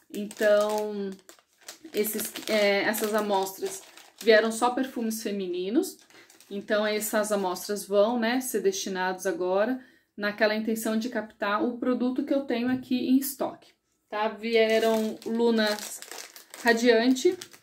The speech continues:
que eu tenho ele aqui, e o Ilia C, tá? Então, também tenho aqui em estoque. Bom, gente, o pedido é esse. Foi um pedido grandinho. Tinha bastante coisa pra falar. Eu espero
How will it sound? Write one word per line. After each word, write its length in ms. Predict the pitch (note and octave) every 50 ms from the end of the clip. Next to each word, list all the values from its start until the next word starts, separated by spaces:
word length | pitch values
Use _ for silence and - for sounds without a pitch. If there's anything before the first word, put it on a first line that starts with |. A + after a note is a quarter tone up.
| _ - _ _ _
que 80 | - G#3
eu 60 | G3+
tenho 260 | - G#3 G3 G3 G3
ele 140 | F#3+ F#3 G3
aqui, 440 | G3+ - - C4 C4+ F#4+ F4+ - - _ _ - - - _ - - A#3+
e 100 | C4 C#4
o 100 | C4+ -
Ilia 440 | B3+ C4 C4 A#3 A#3+ B3+ C4+ D4
C, 360 | D4 - - G3 C#3+ - - _ _ - - - -
tá? 260 | - G3+ G#3+ A#3+ C4 - - - - - - -
Então, 240 | - - G#3+ G#3+ A3
também 500 | A3 - B3+ A#3+ B3 A#3+ A#3 A3+ A#3+ B3+
tenho 260 | B3+ - A#3+ A#3+ A#3+ A#3
aqui 460 | A#3 A#3 - - A#3+ A#3+ - - - -
em 280 | A3 A3+ A#3+ A#3 A#3+ -
estoque. 600 | - B3+ - - - - - - - - - - - _ - - - - - - - - - _ _ _ _ _ _ _ _ _ - -
Bom, 200 | C#4 C#4 C4 B3
gente, 480 | A#3+ B3+ A3+ G#3+ A3 A3 - - A#3 B3+ B3+ -
o 180 | - E4 E4+ F4
pedido 360 | F#4+ E4+ C4 C#4 C4+ A#3 C4
é 120 | A#3+ A3+
esse. 460 | G#3 G#3 A3+ A3+ - - C#4+ D4 D4 - -
Foi 160 | - C4 B3
um 60 | B3
pedido 340 | B3 B3 A3+ G3 A3 G3+ A3
grandinho. 840 | G3+ A3 A3 A3 A3 A3 G#3+ - G3+ G#3 G#3+ A3 A#3+ B3+ C#4 C4+ - - _ _ - _ _
Tinha 220 | - - B3+ B3
bastante 400 | A3+ A3+ A3 - B3+ C#4 D#4+ D#4
coisa 240 | - - B3 A#3+ A#3+
pra 160 | A#3+ A3+ A3
falar. 500 | A3 - G#3+ F#3+ F#3 F3+ F#3 G3 A3 A#3 - - _ _ -
Eu 60 | G3+
espero 420 | G#3+ G#3+ - - A#3 A3+ A#3 A#3